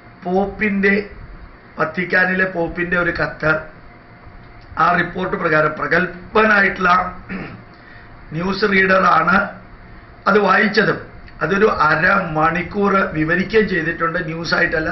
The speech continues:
സെപ്പറേറ്റ് ഐറ്റമായിട്ട്. ടൈംസ് നൗ ചാനലിൽ തന്നെയാണ് ഞാൻ കണ്ടത്.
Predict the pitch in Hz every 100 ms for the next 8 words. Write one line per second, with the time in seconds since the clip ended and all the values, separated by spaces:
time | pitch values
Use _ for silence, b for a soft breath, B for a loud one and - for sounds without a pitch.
0 | - 156 165 180 170 156 156 147 139 -
1 | - - - - - B B B B B
2 | B - 190 226 214 233 226 202 196 180
3 | 190 202 196 180 214 233 214 170 160 151
4 | 143 143